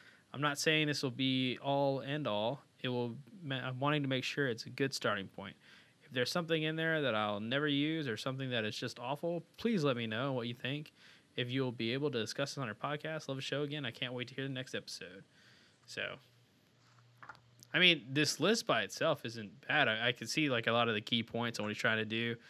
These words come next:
Basically, you got that massive, uh, fifteen man assault squad. They're gonna have, uh, one of them is probably gonna be carrying the Praetor inside of it.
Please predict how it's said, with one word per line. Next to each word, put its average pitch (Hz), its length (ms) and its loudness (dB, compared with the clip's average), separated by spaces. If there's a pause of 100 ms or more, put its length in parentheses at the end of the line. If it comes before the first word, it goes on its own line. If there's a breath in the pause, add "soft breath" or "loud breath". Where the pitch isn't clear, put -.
(360 soft breath)
Basically, 135 360 6
you 120 120 4
got 127 160 8
that 101 220 2
massive, 120 1120 0
uh, 107 220 -2
fifteen 131 580 -2
man 117 500 -2 (100)
assault 135 280 -2
squad. 113 460 -2
They're 110 100 -4
gonna 113 180 -6
have, 113 380 -4 (600 soft breath)
uh, 104 420 0
one 131 160 2
of 139 40 4
them 131 120 2
is 120 80 -8
probably 131 280 2
gonna 123 140 -2
be 113 100 -4
carrying 123 640 0
the 110 80 -2
Praetor 127 400 0
inside 117 260 0
of 117 120 -2
it. 120 280 2